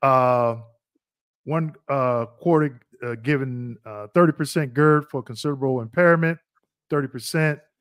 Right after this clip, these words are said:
Doc stated considerable due to manageable if I use meds. I stated in my forty-one thirty-eight that gerd severely impacts my life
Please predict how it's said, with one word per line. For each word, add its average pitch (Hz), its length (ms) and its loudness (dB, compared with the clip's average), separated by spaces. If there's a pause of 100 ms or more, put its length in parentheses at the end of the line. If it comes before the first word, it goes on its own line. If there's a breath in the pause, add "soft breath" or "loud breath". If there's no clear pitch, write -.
(280)
Doc 135 240 2
stated 135 340 -4
considerable 127 520 -4
due 139 340 -2
to 123 580 -4
manageable 123 640 -4
if 113 180 -12 (320)
I 123 120 -2
use 127 360 -6
meds. 147 480 4
I 117 80 -10
stated 127 440 -6 (380 soft breath)
in - 60 -14
my 110 120 -4
forty-one 120 400 -4
thirty-eight 127 420 -2
that 110 140 -10
gerd 123 260 -2
severely 135 480 -4
impacts 147 500 -10
my 120 100 -12
life 139 340 0